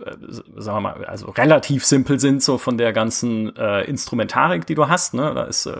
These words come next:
Höhenmesser und hier Fahrtmesser und so, das erklärt sich alles noch einigermaßen. Aber wenn man dann in so ein, ähm,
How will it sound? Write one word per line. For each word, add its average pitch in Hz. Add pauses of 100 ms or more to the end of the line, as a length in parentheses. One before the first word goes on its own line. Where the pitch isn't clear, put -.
Höhenmesser 143
und 107
hier 110
Fahrtmesser 131
und 127
so, 123
das - (360)
erklärt 131
sich 147
alles 131
noch 131
einigermaßen. 127
Aber 123
wenn 131
man 143
dann 131 (320)
in 151
so 135
ein, 127
ähm, 117